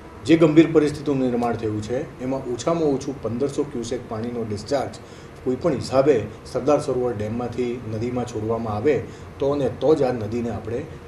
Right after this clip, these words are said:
જીવતી રાખી શકીશું. કારણ કે નદી જ્યારે ઉદ્ભવી છે, ત્યારે એણે મળવાનું તો દરિયામાં જ છે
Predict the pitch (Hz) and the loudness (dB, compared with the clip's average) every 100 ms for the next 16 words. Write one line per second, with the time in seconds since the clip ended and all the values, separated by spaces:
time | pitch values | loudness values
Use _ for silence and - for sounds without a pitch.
0 | - 107 117 123 - - 101 - - - | -6 -6 -2 -2 -2 -6 -8 -10 -12 -12
1 | - - - - 131 139 139 113 113 165 | -14 -16 -10 -4 0 2 2 2 2 2
2 | 185 - - - - - 131 135 139 123 | 2 -6 -12 -16 -14 0 4 6 6 6
3 | 147 202 170 117 98 - - - 135 147 | 8 8 8 4 -2 -6 -12 2 6 8
4 | 147 151 151 117 120 143 147 151 127 107 | 8 6 2 2 4 4 2 2 2 2
5 | 127 123 113 - - | 2 2 0 -4 -6